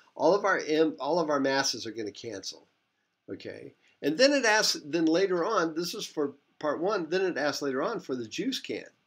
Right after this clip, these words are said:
for the J C, for the juice can, um, and it's solid. So I assumed, okay, it's a so-, and they didn't give me a length,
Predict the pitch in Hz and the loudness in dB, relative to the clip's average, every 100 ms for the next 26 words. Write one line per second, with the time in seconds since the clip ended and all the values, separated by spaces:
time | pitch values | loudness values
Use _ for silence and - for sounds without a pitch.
0 | _ _ _ 117 113 123 139 135 156 117 | _ _ _ -8 -6 -2 -2 -2 -4 -6
1 | - 107 107 175 233 - 98 87 110 - | -8 -12 -6 -4 -4 -6 -8 -8 -12 -14
2 | _ _ - 127 117 110 117 123 123 - | _ _ -8 -2 -2 -2 -4 -4 -4 -10
3 | - 139 - - - 190 208 131 98 131 | -4 -2 2 4 6 8 8 6 -2 -6
4 | - - - - _ _ - - - - | -14 -18 -20 -20 _ _ -20 -12 -2 4
5 | 135 - 147 170 170 165 156 151 151 139 | 4 4 4 4 4 4 2 0 0 0
6 | 135 123 113 147 - 151 156 160 240 240 | 0 0 0 0 0 4 6 4 2 -2
7 | 175 - 196 202 175 127 127 127 - - | -6 -2 4 6 6 4 2 2 0 -18